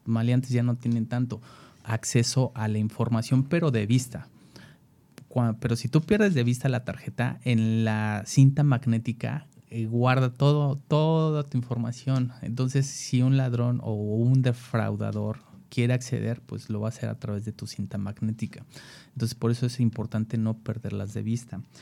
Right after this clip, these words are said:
Eh, también, mm, otra de las recomendaciones que yo puedo hacer es mantenerlas bloqueadas. Las mismas aplicaciones, eh, te permiten bloquear tu tarjeta por cierto tiempo. ¿Qué haces? Al momento de que vas a pagar, desbloqueas tu tarjeta,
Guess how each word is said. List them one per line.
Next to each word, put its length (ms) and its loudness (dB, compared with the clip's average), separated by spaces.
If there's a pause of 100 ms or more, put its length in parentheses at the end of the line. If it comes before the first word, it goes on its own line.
(320)
Eh, 440 -2
también, 440 2 (240)
mm, 280 2
otra 260 0
de 60 4
las 140 0
recomendaciones 640 0
que 100 -6
yo 120 0
puedo 200 -2
hacer 400 -4
es 220 -8
mantenerlas 720 0
bloqueadas. 640 -6 (100)
Las 180 -2
mismas 360 2
aplicaciones, 880 -4 (120)
eh, 280 -2
te 100 -2
permiten 540 0
bloquear 340 -6
tu 80 -20
tarjeta 540 -8
por 240 -10
cierto 380 -8
tiempo. 440 0 (640)
¿Qué 160 4
haces? 400 -4 (120)
Al 180 2
momento 360 4
de 80 0
que 100 -4
vas 160 -2
a 120 -6
pagar, 440 -6
desbloqueas 640 -4
tu 100 -2
tarjeta, 580 -4